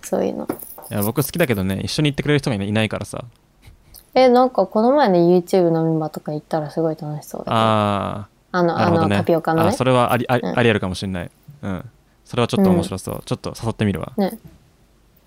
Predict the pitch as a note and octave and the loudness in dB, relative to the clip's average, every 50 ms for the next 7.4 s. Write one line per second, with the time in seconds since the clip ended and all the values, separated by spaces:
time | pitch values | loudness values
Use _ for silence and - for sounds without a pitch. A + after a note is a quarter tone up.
0 | _ _ - G3 F#3 F3+ E3+ D#3+ - - - A2+ A#2 G2 F#2+ F#2 A2 G#2 F#2+ F#2+ | _ _ 0 2 4 4 4 0 -2 -4 -2 0 0 0 0 2 2 2 4 2
1 | F2+ F2 - F2+ F2 E2+ - _ _ _ _ _ _ _ - - - - - - | 0 0 -2 -2 -4 -4 -8 _ _ _ _ _ _ _ -20 -20 -20 -20 -20 -20
2 | - - - G3+ G3 F#3+ F3+ E3 - - G3 G3 G3+ F#3+ F#3 F3+ - - - - | -12 -4 2 4 4 4 4 2 2 2 2 4 6 4 4 2 0 -6 -18 -12
3 | - - C#5+ A#4+ - D#4 - _ - - C#4 A#3+ B3 B3+ C4 B3+ - C4 B3+ A#3 | -4 0 0 0 0 -2 -6 _ 0 2 2 4 4 4 2 2 2 4 4 4
4 | G3+ F#3+ G3 - - D#4+ D4 A#3 F#3+ - - D#3+ - - F3+ E3+ E3 E3 E3 E3 | 4 2 0 0 2 2 4 4 2 0 -2 -8 -2 0 2 4 4 4 2 2
5 | E3 D#3+ E3 D#3+ D#3 - D#3 D#3+ - - - _ _ _ _ _ - C#3+ B2+ A2+ | 2 2 0 0 0 0 -2 -4 -6 -6 -10 _ _ _ _ _ -2 0 2 2
6 | A2 - C#3+ A#2+ F#2+ F2+ F2 E2+ E2+ - - _ - - - - - - - - | 2 2 2 2 2 2 0 -2 -4 -8 -16 _ -20 -20 -20 -20 -20 -18 -6 -2
7 | - F3+ F3 E3+ E3 E3 - | 2 2 2 2 0 -2 -6